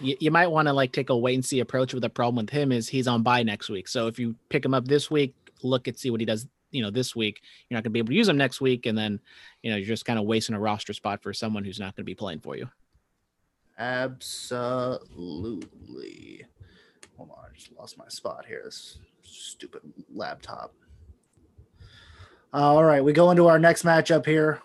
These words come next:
Speaker 2: We have the Tennessee Titans going into Cincinnati playing the Bengals. Trav, what are you looking at?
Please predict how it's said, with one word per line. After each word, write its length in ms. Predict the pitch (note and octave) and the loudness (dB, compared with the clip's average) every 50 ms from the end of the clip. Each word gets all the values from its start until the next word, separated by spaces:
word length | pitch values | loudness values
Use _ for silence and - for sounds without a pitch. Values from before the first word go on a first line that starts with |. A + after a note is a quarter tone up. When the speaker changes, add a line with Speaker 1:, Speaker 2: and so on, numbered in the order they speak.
| _ - | _ -2
Speaker 2:
We 120 | C#3 C3+ | 0 0
have 180 | C3+ C#3 C3 B2+ | 2 0 0 0
the 160 | C3+ C3+ B2+ | 0 -2 -2
Tennessee 480 | - - E3 E3 D#3+ D3+ - D#3+ D3 | 0 0 0 2 2 2 2 2 0
Titans 720 | C3 - D#3+ E3 D#3+ D3+ E3 D#3 D#3 D#3 C#3+ - - - - - _ _ _ - | 2 2 2 2 2 2 0 0 -2 -2 -2 -4 -6 -8 -10 -16 _ _ _ -4
going 320 | C#3 C#3+ C3+ C#3 C#3 C3+ | -2 0 2 2 0 0
into 380 | C3 C3 C#3 C#3+ C3+ - D3 C3+ | -2 -2 -4 -4 -2 -2 -2 -2
Cincinnati 640 | - - D3 C3+ B2+ C#3 C3+ C#3 C3+ C#3 C#3 C3+ | -2 -4 -6 -6 -4 -4 -2 0 0 0 0 -2
playing 260 | C3 - C#3+ C3+ C3 B2+ | -2 -4 -4 -4 -2 -4
the 80 | A#2 | -2
Bengals. 600 | B2 D3+ E3 F3+ F#3 F3+ F3+ F3+ F3+ E3+ - - - | 0 0 2 2 2 2 2 2 2 0 -4 -6 -2
Trav, 540 | - D#3+ D#3 D#3+ E3 E3 E3+ E3+ - - _ _ _ _ _ _ _ _ _ _ _ - - - - _ _ _ | 0 2 4 4 6 4 2 2 -2 -18 _ _ _ _ _ _ _ _ _ _ _ -16 -16 -16 -16 _ _ _
what 80 | - C3 | -10 -8
are 40 | B2+ | -6
you 60 | B2+ | -4
looking 220 | C3 B2 - A#2 | -6 -6 -6 -6
at? 160 | A#2 - - | -8 -8 -8